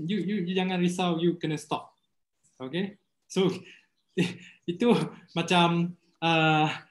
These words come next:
rugilah kan, you punya downline, dia join bulan sepuluh. Tiba-tiba kata, "Oh, jangan, jangan." Dia kena tarik handbrake dulu. <laughs> Tarik handbrake dulu, tunggu bulan satu baru you fight sebab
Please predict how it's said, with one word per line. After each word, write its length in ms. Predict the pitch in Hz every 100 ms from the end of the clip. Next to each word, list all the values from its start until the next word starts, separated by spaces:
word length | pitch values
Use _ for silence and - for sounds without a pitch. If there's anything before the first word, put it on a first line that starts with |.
| _
rugilah 720 | 165 202 185 143 180 175 -
kan, 240 | 196 160 131
you 140 | 185
punya 260 | 175 180 196
downline, 320 | 165 135 180 _ _ _ _ 151
dia 380 | 151 175 170 156
join 260 | 185 170
bulan 320 | 151 156 156
sepuluh. 400 | - - 151 117 - _ _ _ _ -
Tiba-tiba 380 | 202 226 233 247
kata, 240 | 226 247
"Oh, 240 | 180 180 147
jangan, 240 | 160 214
jangan." 400 | 190 202 160 127
Dia 160 | 165 175
kena 320 | 185 196 180 - - 170 _ -
tarik 260 | 180 180
handbrake 400 | 214 202 220 170
dulu. 240 | 175 156 117 - _ _ _ _ _
<laughs> 160 | 170 156 131 117 -
Tarik 240 | 180 175
handbrake 400 | 214 196 196 170
dulu, 320 | 185 233 254 - - - -
tunggu 320 | - 185 208 170
bulan 240 | 190 190
satu 320 | 196 190 143
baru 240 | 143 156 156
you 80 |
fight 240 | 156 147 -
sebab 240 | 156 143